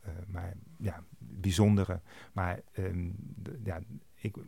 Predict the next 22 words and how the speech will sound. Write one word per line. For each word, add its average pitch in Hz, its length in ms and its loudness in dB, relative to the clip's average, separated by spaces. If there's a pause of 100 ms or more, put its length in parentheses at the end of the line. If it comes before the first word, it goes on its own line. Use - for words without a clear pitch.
als 92 120 -6
ik 98 100 0
eerlijk 131 280 2
ben, 135 160 4
heb 123 160 2
ik 113 80 2
wel 120 200 6
gedroomd 101 500 4
over 101 220 -2
dat 90 160 -4
emancipatiemuseum. 90 1200 -6
En 87 60 -8
daar 85 100 -6
heb 87 120 -6
ik - 80 -4
ook 90 140 2
wel 98 200 0
een, 110 180 -2
een 87 160 -4
tekstje - 340 -2
over 90 280 -4
geschreven. 92 600 -4